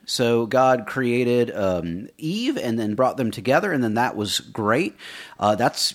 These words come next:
your human relationships. Uh, so here's why I bring all that up. We live in a fallen world, and so everything is tainted.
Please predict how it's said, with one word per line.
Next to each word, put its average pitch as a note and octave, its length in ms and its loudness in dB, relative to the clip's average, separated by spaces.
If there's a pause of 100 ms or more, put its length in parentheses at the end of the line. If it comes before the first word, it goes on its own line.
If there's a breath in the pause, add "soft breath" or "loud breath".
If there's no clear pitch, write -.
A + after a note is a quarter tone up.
your C#3 220 -2
human F3 260 2
relationships. - 920 0
Uh, A#2 640 -4
so F3 460 2 (420 loud breath)
here's E4+ 240 0
why C#4 140 6
I - 20 4
bring G3+ 200 4
all E3+ 120 6
that C#3+ 240 4
up. A2+ 460 2 (920 soft breath)
We G3 180 4
live C#4+ 160 4
in A3 80 4
a F3+ 40 4
fallen E3 460 6
world, F#3 420 6
and E3 180 0
so E3 540 4 (160)
everything G#3 680 4
is B2+ 120 0
tainted. G3 640 -2